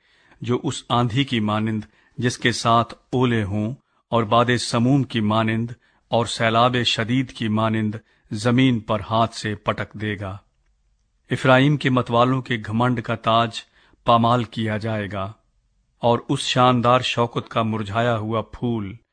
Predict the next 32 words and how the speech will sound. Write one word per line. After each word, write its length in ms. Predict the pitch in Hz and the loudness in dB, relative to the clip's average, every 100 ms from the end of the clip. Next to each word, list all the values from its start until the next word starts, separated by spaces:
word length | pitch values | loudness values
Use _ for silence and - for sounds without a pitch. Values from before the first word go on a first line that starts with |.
| _ _ _ - | _ _ _ -10
جو 220 | 117 127 151 | -2 -2 0
اس 140 | 127 | -4
شاداب 600 | - 117 113 117 120 113 113 | -2 0 2 2 2 0 0
وادی 320 | 117 120 117 | 0 0 -4
کے 140 | 117 | -4
سرے 340 | 110 - 123 110 | -6 -2 -2 0
پر 220 | 113 104 | -4 -4
ہے، 220 | 104 104 - _ _ _ _ - | -6 -8 -12 _ _ _ _ -2
پہلے 440 | 131 127 123 117 - | 0 2 0 0 -4
پکے 580 | _ - 123 - 123 131 - | _ -4 -4 -2 -4 -4 -6
انجیر 420 | 123 113 123 131 | -4 -2 -2 -2
کی 180 | 110 117 | -2 -4
مانند 380 | 110 110 110 95 | -2 0 -2 -4
ہوگا، 380 | 104 101 101 104 _ _ _ _ _ | -6 -6 -8 -8 _ _ _ _ _
جو 160 | - 117 | -4 -4
گرمی 380 | 110 123 131 131 | 0 2 4 2
کے 180 | 127 127 - | 0 -6 -4
ایام 420 | 120 117 120 117 | -2 2 2 0
سے 180 | - 107 | -2 -6
پیشتر 460 | - 113 - 107 | -4 -4 -4 -6
لگے، 360 | 107 107 104 113 - _ _ _ _ _ _ _ _ | -6 -6 -6 -10 -16 _ _ _ _ _ _ _ _
جس 260 | 123 135 - | -4 -2 2
پر 140 | 135 | 0
کسی 360 | 123 - 123 - | 2 -2 -2 -4
کی 160 | - 113 | -2 -2
نگاہ 320 | 110 117 107 | 0 0 -2
پڑے 380 | - 117 120 123 _ _ _ | -2 0 0 -4 _ _ _
اور 140 | - 113 | -4 -2
وہ 220 | 117 127 | 0 0
اسے 320 | 139 117 120 110 | -2 -4 -2 -4
دیکھتے 520 | 104 127 127 - 120 | -2 0 0 -2 -4
ہی 280 | 107 113 | -2 -4